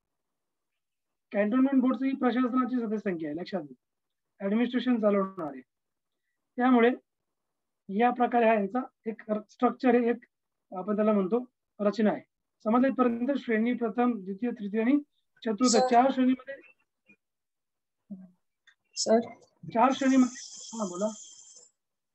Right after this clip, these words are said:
Speaker 2: अ, तुम्ही तर चतुर्थ श्रेणी सांगितली, ते एक हजारापेक्षा कमी असेल ना?
Speaker 1: कुठे?
Speaker 2: चतुर्थ श्रेणी,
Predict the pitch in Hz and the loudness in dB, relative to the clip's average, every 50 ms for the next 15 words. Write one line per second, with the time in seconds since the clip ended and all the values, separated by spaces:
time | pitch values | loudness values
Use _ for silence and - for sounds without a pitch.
0 | _ - 254 262 269 262 - 285 277 277 285 277 302 294 - - - 233 233 - | _ -4 -2 0 0 -2 -4 -8 -8 -8 -8 -8 -10 -12 -8 -6 -6 -6 -6 -4
1 | 269 269 554 - 294 285 - - 277 269 - 262 254 277 277 - - 262 269 254 | -6 -6 -4 -4 -8 -6 -4 -2 -2 -2 -2 -2 -6 -8 -8 -8 -10 -10 -10 -12
2 | - 277 - 240 262 294 285 - 277 269 262 285 285 294 285 269 - - 311 294 | -12 -12 -10 -6 -6 -6 -4 -2 -2 0 0 0 0 0 -4 -2 0 0 0 2
3 | 302 269 254 262 269 262 254 - - - 190 190 208 247 311 - - - _ _ | 2 0 2 4 4 4 4 2 0 -2 -4 0 0 0 0 0 -4 -16 _ _
4 | _ _ _ _ _ _ _ _ _ _ _ _ _ _ _ _ - 202 196 196 | _ _ _ _ _ _ _ _ _ _ _ _ _ _ _ _ -10 -6 0 0
5 | 226 254 262 262 _ _ _ _ _ _ _ _ _ _ _ _ _ _ _ _ | 0 0 0 -4 _ _ _ _ _ _ _ _ _ _ _ _ _ _ _ _
6 | _ - 247 240 240 - 254 254 254 - 262 262 262 - - 240 214 208 202 208 | _ 2 2 2 4 6 4 4 4 4 2 2 2 2 0 0 -2 -2 -4 -6